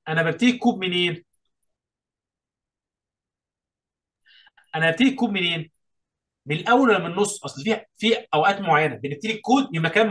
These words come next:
معين، ده حاجه طبيعيه، مفيش فيها مشكله خالص. مكان معين يعني ايه؟ يعني نص الكود اخره اوله، حسب. لكن في الطبيعي ابتدي منين؟ من اوله. سهله؟ طيب.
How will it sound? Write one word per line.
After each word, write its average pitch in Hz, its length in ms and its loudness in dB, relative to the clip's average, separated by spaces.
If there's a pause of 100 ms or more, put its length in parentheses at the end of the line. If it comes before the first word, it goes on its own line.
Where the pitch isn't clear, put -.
معين، 156 440 0 (320)
ده 165 80 -6
حاجه 196 160 0
طبيعيه، 135 460 -2 (100)
مفيش 165 140 -6
فيها 175 120 0
مشكله 165 240 0
خالص. - 420 -8 (560)
مكان 196 240 2
معين 202 360 0
يعني 156 180 0
ايه؟ 160 240 -6 (220)
يعني 143 200 -2
نص 220 220 -4
الكود 147 520 -4 (880)
اخره 170 480 0 (520)
اوله، 170 480 4 (480)
حسب. - 460 -4 (360)
لكن 175 180 -4
في 180 80 -8
الطبيعي 226 440 2
ابتدي 208 200 -2
منين؟ 202 400 0
من 160 80 -6
اوله. 147 340 0 (920)
سهله؟ 214 480 0 (4000)
طيب. 123 280 -6